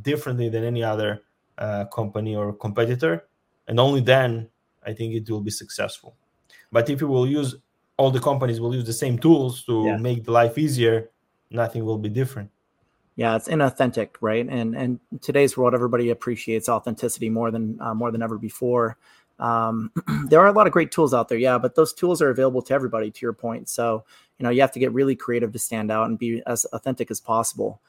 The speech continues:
Speaker 2: Um, I guess,
Speaker 1: Correct.
Speaker 2: you know, if people are looking to automate anything, what tools are available for them? Obviously, we don't want them to totally rely on that <laughs> 'cause,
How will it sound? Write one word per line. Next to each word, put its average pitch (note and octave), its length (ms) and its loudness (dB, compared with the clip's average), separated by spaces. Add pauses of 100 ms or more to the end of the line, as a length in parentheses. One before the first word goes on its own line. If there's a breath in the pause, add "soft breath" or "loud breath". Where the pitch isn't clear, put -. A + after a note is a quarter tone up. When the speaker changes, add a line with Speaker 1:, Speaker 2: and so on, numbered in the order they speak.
(280)
Speaker 2:
Um, A2 340 -2
I B2 60 0
guess, D#3 160 2
Speaker 1:
Correct. G2+ 200 -6 (200)
Speaker 2:
you C#3 80 -6
know, C3 160 -6
if F3+ 200 2
people E3 240 0
are C3+ 100 6
looking B2+ 280 0
to B2+ 60 0
automate A#2 420 0
anything, B2 500 -4
what C#3 280 -4
tools D3+ 260 -2
are B2+ 200 2
available A2+ 360 -2
for - 140 -12
them? A2+ 260 -6 (300)
Obviously, C3+ 340 0
we B2+ 80 2
don't B2+ 160 0
want B2 200 -2
them B2 140 0
to A#2 80 -2
totally B2+ 420 -2
rely A#2+ 300 0
on A2+ 160 -4
that A#2+ 220 -4
<laughs> D3+ 380 -8
'cause, - 240 -10